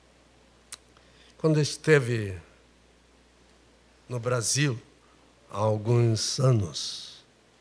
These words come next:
o doutor Peter Lord,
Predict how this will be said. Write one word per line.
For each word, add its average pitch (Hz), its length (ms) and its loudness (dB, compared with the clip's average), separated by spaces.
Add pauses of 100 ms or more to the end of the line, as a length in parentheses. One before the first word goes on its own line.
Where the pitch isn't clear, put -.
(1400)
o 139 40 -10
doutor 123 380 2
Peter 151 440 0
Lord, 110 480 -2